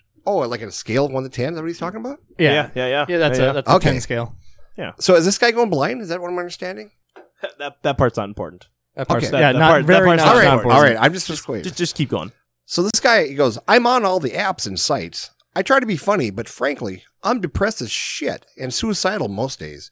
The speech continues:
Speaker 1: But thankfully, my anxiety is so bad that I probably won't ever do anything about it anyway. So thanks, brain, I guess. And that's how much it's gone. Tinder.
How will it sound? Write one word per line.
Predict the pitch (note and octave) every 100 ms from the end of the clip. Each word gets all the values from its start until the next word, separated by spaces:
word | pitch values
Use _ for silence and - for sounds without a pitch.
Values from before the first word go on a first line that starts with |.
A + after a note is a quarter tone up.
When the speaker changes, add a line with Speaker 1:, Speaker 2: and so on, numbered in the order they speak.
| -
Speaker 1:
But | D#2+
thankfully, | - - C4+ - G#2 F#2+
my | G#2
anxiety | A2+ G#2 B2+ C3+ G2+
is | E2
so | - A#3 A3+
bad | B2 G#2
that | G2+
I | G#2
probably | D3+ C#3 A2
won't | G#2
ever | - D#3
do | D3 C3+
anything | B2+ B2+
about | G#2 A#2 A#2
it | -
anyway. | G#2 E2 C#2+ C2 _
So | - F3+
thanks, | A#3 A3 -
brain, | F#2+ G2+ A#2+ C#3 C#3 _ _
I | A#2+
guess. | G2+ G#2 C3 - -
And | A#2
that's | C3+ C3
how | A#2+ C3 C3+ _ _ -
much | A2+ A2+
it's | B2+ -
gone. | F3 - D#2 _ _ _ -
Tinder. | - A3+ A#2+ D#2